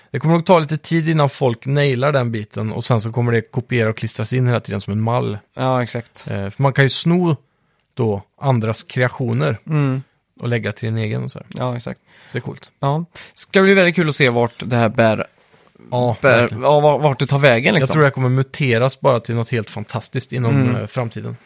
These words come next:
Speaker 2: Jag tror också det. Jag tror man kommer kunna spela såna här, eh, små, jag skulle vilja kalla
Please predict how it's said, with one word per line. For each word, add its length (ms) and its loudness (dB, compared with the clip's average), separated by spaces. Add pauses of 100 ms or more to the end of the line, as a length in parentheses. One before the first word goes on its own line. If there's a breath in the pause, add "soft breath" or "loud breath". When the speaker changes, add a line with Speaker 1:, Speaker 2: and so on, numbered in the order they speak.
(140 loud breath)
Speaker 2:
Jag 100 -20
tror 80 -2
också 160 -2
det. 160 0
Jag 100 -6
tror 100 0
man 160 2
kommer 240 -4
kunna 240 -2
spela 420 2
såna 220 2
här, 380 2
eh, 60 -14
små, 420 -2 (280 soft breath)
jag 100 -6
skulle 140 2
vilja 120 6
kalla 200 4